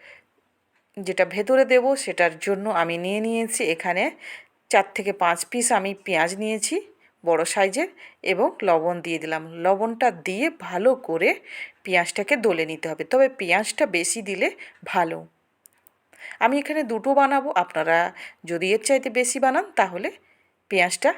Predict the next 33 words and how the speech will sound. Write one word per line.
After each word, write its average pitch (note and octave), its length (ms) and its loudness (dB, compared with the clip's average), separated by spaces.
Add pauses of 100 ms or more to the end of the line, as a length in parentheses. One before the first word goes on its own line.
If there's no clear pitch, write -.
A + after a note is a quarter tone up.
আরও A#3 240 4
বেশি F3 320 -2
নেবেন। D#3+ 300 -8 (340)
আমি D#3+ 220 0
দুটো A3 300 0
ডিম G3 460 -4
দিয়ে G#3 180 0
করেই C#4 280 2
বানাচ্ছি E3 540 -2
মোগলাই D#3 340 -2
পরোটাটা। E3 480 -6 (480)
কাঁচা A3 260 4
লঙ্কা B3+ 260 -2
তিন F#3+ 220 -8
থেকে F3 200 -8
চারটা F#3 360 2
দিয়ে A3 200 -4
দিলাম, A3+ 280 -4
আর E3 180 4
ধনে G3 280 -6
পাতাটা A3 380 0 (960)
আমি E3+ 220 -2 (180)
অনেকটা E3 320 -2
পরিমাণ F#3+ 380 -4
দিয়েছি, G3 380 -4 (480)
প্রায় E3+ 240 2 (160)
এক F3+ 120 0
বাটি G3 240 0
মতো G3+ 260 -4 (100)
আমি G#3 140 -6
ধনে F3+ 260 -8
পাতা D#3 240 -6
দিয়েছি। D#3+ 480 -10